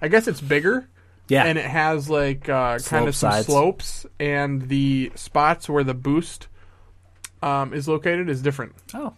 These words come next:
Speaker 1: So that's gonna be kinda cool.
Speaker 2: Mm-hmm.
Speaker 1: Um, but it's gonna have two new cars, Ripper and Grog, twelve new decals, two new paint types, two new wheels, two new rocket trails, three toppers, three antennas, and five new trophies.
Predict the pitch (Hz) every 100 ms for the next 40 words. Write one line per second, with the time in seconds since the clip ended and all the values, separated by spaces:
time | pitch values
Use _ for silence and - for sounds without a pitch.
0 | _ - 123 113 120 - 139 139 135 127
1 | 127 123 - 135 117 - 123 123 113 104
2 | 120 - - - 135 131 147 139 160 147
3 | 135 180 165 143 156 143 180 160 143 156
4 | 170 147 135 127 123 139 151 - _ -
5 | _ - 160 180 180 151 139 139 143 123
6 | 123 127 - - 196 214 220 151 113 135
7 | 123 123 - - - 190 214 220 143 127
8 | 120 - - 208 214 190 151 139 139 -
9 | 127 123 - - - - - - - -
10 | 226 202 180 180 170 175 - 190 185 170
11 | 180 165 160 - 139 135 131 131 139 139
12 | 180 139 127